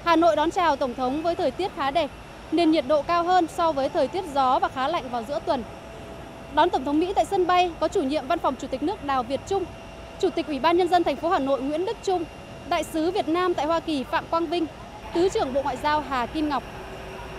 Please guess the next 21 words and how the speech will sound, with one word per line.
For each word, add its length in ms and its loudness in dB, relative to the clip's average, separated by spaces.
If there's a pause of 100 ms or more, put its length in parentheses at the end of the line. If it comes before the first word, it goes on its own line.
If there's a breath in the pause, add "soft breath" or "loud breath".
(460)
Trên 120 0
bình 160 4
diện 220 4
ngoại 140 2
giao 200 6
của 100 4
Việt 160 0
Nam 200 4
và 80 2
Hoa 140 2
Kỳ 340 0
thì 60 -2
Tổng 280 0
thống 160 2
Mỹ 140 -2
Donald 280 6
Trump 280 4
là 60 2
Tổng 220 -2
thống 220 -2
thứ 120 0